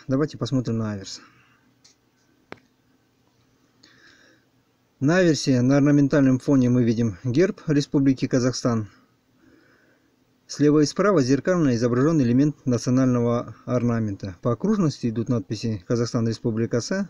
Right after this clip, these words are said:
на казахском языке и «Республика Казахстан» на русском языке. Внизу стоит цифра сто, обозначающая номинал монеты.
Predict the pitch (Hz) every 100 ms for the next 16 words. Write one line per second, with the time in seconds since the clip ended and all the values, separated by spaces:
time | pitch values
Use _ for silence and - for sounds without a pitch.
0 | _ 135 139 135 139 - 131 123 117 117
1 | 117 110 _ _ _ _ - 127 120 -
2 | 117 113 120 - 113 120 - 170 165 135
3 | 143 117 117 - 104 - 107 104 98 98
4 | 87 _ _ _ _ _ _ - 123 131
5 | 202 - 147 - - 135 117 113 - 196
6 | - 120 101 107 113 - 160 - 120 110
7 | _ _ _ _ _ _ _ _ _ _
8 | - 127 127 123 123 117 117 117 110 98